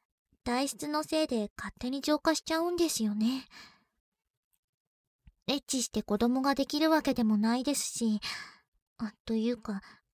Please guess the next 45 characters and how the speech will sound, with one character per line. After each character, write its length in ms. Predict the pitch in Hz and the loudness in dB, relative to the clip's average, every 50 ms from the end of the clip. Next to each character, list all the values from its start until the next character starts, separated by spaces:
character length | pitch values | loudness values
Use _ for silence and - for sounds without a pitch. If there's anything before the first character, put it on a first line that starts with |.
| _ _ | _ _
子 140 | - - 226 | -4 0 2
供 320 | - 254 262 285 311 330 | 2 2 2 2 -2 -2
と 160 | - 349 339 | -2 0 0
い 120 | 320 330 359 | 2 4 4
う 100 | 381 370 | 4 2
か、 340 | - - 285 254 233 214 - _ _ _ | 0 -4 -4 -2 -2 -2 -4 _ _ _
分 200 | - 220 233 254 | -2 -2 0 0
裂 260 | 269 294 277 - - 311 | 0 -4 -4 -2 -2 -4
し 80 | - | -4
ち 120 | - - 330 | -2 0 2
ゃ 100 | 320 330 | 2 2
う 40 | |
の 200 | 349 349 330 285 | 2 0 -2 -2
で、 200 | 233 233 220 208 - - - - - - _ _ _ _ _ | -2 -2 -2 -2 -2 -6 -12 -16 -18 -20 _ _ _ _ _
複 320 | - - - - - 220 214 | -20 -20 -18 -8 -4 -4 -2
雑 320 | - 240 240 - - 254 | -2 -4 -4 -6 -6 -4
で 140 | 233 277 277 | -2 -2 -2
す 140 | - - 262 | -2 -4 -4
よ。 280 | 226 220 208 202 202 - - - _ _ _ _ _ _ _ _ _ _ _ _ _ _ _ _ _ _ _ - | -4 -4 -4 -6 -6 -10 -14 -20 _ _ _ _ _ _ _ _ _ _ _ _ _ _ _ _ _ _ _ -6
な 240 | 254 247 262 277 277 | -4 -2 -2 0 0
の 200 | 269 262 240 220 | 0 0 0 0
で、 380 | 214 220 220 226 226 220 208 - - - - - - _ _ _ _ - - | 2 2 4 4 4 4 2 0 -6 -16 -20 -20 -20 _ _ _ _ -12 -4
ち 80 | - 302 | -2 -2
ょ 40 | |
っ 40 | 302 | 0
と 140 | - - 381 | 2 4 6
だ 120 | 381 392 | 6 6
け 140 | 381 - 403 | 6 6 4
ス 160 | - - - | 2 4 8
ラ 140 | 370 392 392 | 10 10 10
イ 40 | 440 | 10
ム 120 | 453 466 | 8 6
な 120 | 427 403 339 | 4 2 2
の 140 | 302 277 233 | 0 0 -2
が 100 | 233 226 | -2 -2
残 220 | - 240 240 262 | 0 0 0 0
念 160 | 294 320 330 320 | 0 -2 -2 0
で 120 | - 294 | -2 -2
す 80 | 254 - | -2 -2
け 120 | - 247 | -4 -2
ど、 200 | 240 240 226 214 - - - - - _ _ _ _ _ _ - - 254 247 - - | 0 0 0 0 -2 -6 -12 -14 -16 _ _ _ _ _ _ -8 -6 -6 -6 0 4
で 140 | 285 285 302 | 4 6 8
も 140 | 339 339 | 8 8
で 120 | 302 320 339 | 8 8 8
も、 160 | 349 339 277 | 6 6 4